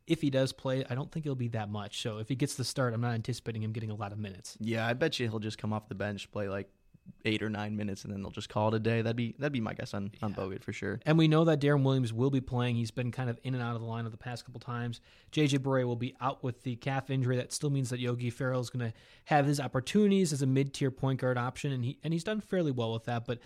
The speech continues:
Speaker 1: uh, I think it remains to be seen really what you're asking from him as far as D F S goes.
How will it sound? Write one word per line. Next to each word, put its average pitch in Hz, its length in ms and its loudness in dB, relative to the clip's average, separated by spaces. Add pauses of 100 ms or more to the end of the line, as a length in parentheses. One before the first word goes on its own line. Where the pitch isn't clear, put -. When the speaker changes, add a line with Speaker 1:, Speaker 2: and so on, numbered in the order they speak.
(340)
Speaker 1:
uh, 117 60 0
I 120 60 2
think 135 180 0
it 123 40 2
remains 123 260 0
to - 60 -8
be 120 80 0
seen 123 320 0
really 120 200 0
what 113 220 -2
you're 113 100 -2
asking 110 340 -4
from 110 180 -4
him 107 300 -6
as 123 100 -8
far 120 160 -2
as 110 140 0
D 117 140 -4
F 104 140 -6
S 117 180 -8
goes. - 320 -16